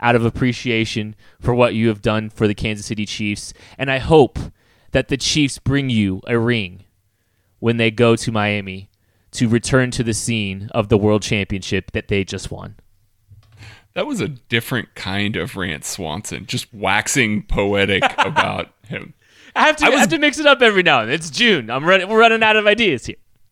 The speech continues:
Speaker 2: I was going to talk about my guy, Montre Hardage, but they cut him in April, and now he plays for the <laughs> Giants. So I'm gonna go with Matt Breida.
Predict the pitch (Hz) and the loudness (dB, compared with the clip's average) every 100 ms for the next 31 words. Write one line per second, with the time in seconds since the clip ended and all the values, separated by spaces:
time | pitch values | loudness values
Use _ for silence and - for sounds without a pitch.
0 | _ _ _ - 170 202 113 - 117 131 | _ _ _ -4 -4 -4 -6 0 2 2
1 | 185 185 175 190 202 196 202 180 190 196 | 0 -2 2 2 2 2 2 4 2 4
2 | 190 190 175 185 185 170 170 185 196 151 | 2 4 2 2 0 2 2 2 0 0
3 | 127 120 - 190 196 113 104 - - 127 | 2 0 0 2 4 2 -4 -8 -4 2
4 | 123 143 160 - 110 104 120 120 127 131 | 4 6 4 4 2 4 4 4 6 4
5 | 120 131 143 - 110 147 - 139 156 127 | 4 2 0 0 -4 0 4 6 6 4
6 | 90 113 - - - _ _ _ _ - | 0 -2 -4 -8 -18 _ _ _ _ -10
7 | - 208 151 117 107 107 107 - _ _ | 2 4 6 4 2 0 -2 -8 _ _
8 | _ - 175 233 208 208 139 147 101 127 | _ -4 0 0 2 0 2 2 2 0
9 | 117 85 | 0 -2